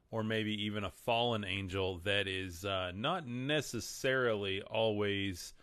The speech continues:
uh, looking out for the best outcome for his people. Um,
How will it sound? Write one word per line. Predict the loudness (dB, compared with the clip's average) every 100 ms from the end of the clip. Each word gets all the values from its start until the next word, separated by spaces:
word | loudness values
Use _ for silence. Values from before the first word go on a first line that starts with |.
| -20 -20 _ _
uh, | 0 2 2
looking | 4 4 2 -2
out | -2 -2 -4
for | -6 -2 0 0 -2 -6
the | -10 -6 -6
best | -4 0 2 2 -2 -12 -12 -16 -18 _ _ _ _ 0
outcome | 0 0 -6 -6 -6 -4 -6 -10 -10
for | -4 -4 -4
his | -6 -8
people. | -6 -2 0 0 -4 -8 -14 -20 -20 -20 _ -2
Um, | 0 2 2 2 0 -2